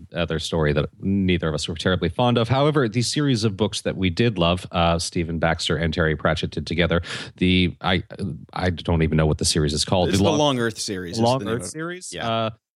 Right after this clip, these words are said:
Speaker 1: so they left us, uh, with the, with The Long Utopia, which is book four, which is really good. I mean, the whole series is great. I had just assumed, well, we're done. Uh,
Speaker 2: Yeah, 'cause, well,
Speaker 1: the
Speaker 2: when, when we
Speaker 1: suspense.
Speaker 2: reviewed the last book,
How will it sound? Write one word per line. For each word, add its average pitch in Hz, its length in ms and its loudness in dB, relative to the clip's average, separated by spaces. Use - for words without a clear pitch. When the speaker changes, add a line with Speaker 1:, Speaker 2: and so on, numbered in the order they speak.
Speaker 1:
so 226 180 0
they 240 80 4
left 240 220 2
us, 220 180 0
uh, 202 400 0
with 160 400 0
the, 160 480 2
with 135 200 -2
The 131 80 0
Long 123 260 4
Utopia, 107 520 2
which 110 180 -6
is 92 120 -4
book 95 200 -6
four, 98 260 2
which 135 160 0
is 180 100 2
really 220 260 2
good. 151 200 4
I 135 80 4
mean, 135 200 0
the 131 80 -4
whole 165 180 -2
series 160 460 0
is 87 100 -2
great. 92 300 0
I 165 140 2
had 180 120 4
just 127 200 -4
assumed, 113 460 -6
well, 95 280 -2
we're 98 100 -6
done. 76 260 0
Uh, 87 320 2
Speaker 2:
Yeah, - 80 0
'cause, 98 140 0
well, 214 120 2
Speaker 1:
the - 60 0
Speaker 2:
when, 226 200 0
when - 80 2
we 208 80 4
Speaker 1:
suspense. 196 340 -2
Speaker 2:
reviewed 214 300 0
the 170 100 2
last 147 400 2
book, 131 340 0